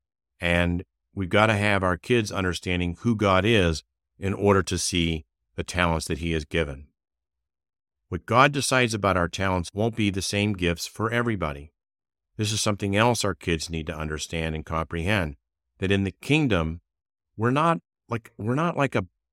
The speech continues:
a business. We're not a sports team. We're human beings that have been made by the hand of God, and we're placed in a kingdom in which different gifts work together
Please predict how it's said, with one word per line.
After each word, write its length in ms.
a 80
business. 640
We're 220
not 340
a 100
sports 500
team. 360
We're 180
human 500
beings 500
that 120
have 100
been 220
made 420
by 160
the 140
hand 280
of 140
God, 420
and 120
we're 140
placed 500
in 120
a 80
kingdom 540
in 180
which 280
different 520
gifts 460
work 440
together 640